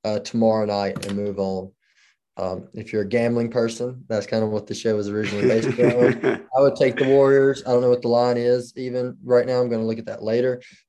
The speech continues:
Speaker 1: But I,
Speaker 2: Yep.
Speaker 1: I would take definitely Golden State money line to win tomorrow night,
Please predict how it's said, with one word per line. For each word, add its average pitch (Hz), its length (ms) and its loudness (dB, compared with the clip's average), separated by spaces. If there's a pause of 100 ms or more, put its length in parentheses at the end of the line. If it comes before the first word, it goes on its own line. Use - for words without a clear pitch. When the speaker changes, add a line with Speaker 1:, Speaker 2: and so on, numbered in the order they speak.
Speaker 1:
But 107 100 0
I, 107 40 2
Speaker 2:
Yep. 110 100 2
Speaker 1:
I 117 80 2
would 113 220 0
take 113 200 -8 (160)
definitely 139 340 2
Golden 127 220 4
State 120 260 0
money 120 280 2
line 117 300 -2
to 113 80 -12
win 107 200 -8
tomorrow 113 340 -2
night, 107 320 -2